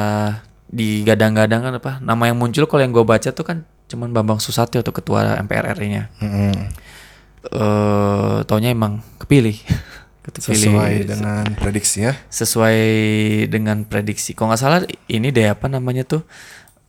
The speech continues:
Speaker 1: eh, sempet alotnya tuh antara Bambang Susatyo atau yang dari, eh, Gerindra kayak Bapak Ahmad Muzani.
Speaker 2: Mm-mm.
Speaker 1: Jadi antara itulah gitu, karena ya mereka mungkin harap, ngarepinnya misalnya kan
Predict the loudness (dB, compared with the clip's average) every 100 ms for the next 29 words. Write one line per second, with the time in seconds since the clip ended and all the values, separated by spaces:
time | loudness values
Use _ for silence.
0 | 0 0 0 -4 -2 -4 -4 _ -2 0
1 | 0 -4 -2 -2 0 -4 -8 _ _ -4
2 | 0 4 4 4 2 0 -2 0 -2 0
3 | -2 0 2 2 0 -4 -6 -4 0 0
4 | 0 0 0 0 -2 -4 -10 -14 -18 _
5 | 0 4 4 4 2 2 -2 -8 -6 -6
6 | -6 -4 -2 -2 -4 -6 -6 -4 -4 -4
7 | -6 -8 -10 -12 -12 -8 -4 -2 -2 -4
8 | -8 -8 -6 -2 -2 -2 -4 -2 -2 -2
9 | -2 -4 -10 -20 -12 -10 -8 -6 -4 -4
10 | -8 -12 -20 -20 -20 -6 2 4 4 2
11 | -2 -2 -4 -2 -4 -4 -8 -10 -12 -4
12 | -4 -4 -6 -2 0 0 0 0 0 -2
13 | -2 0 0 0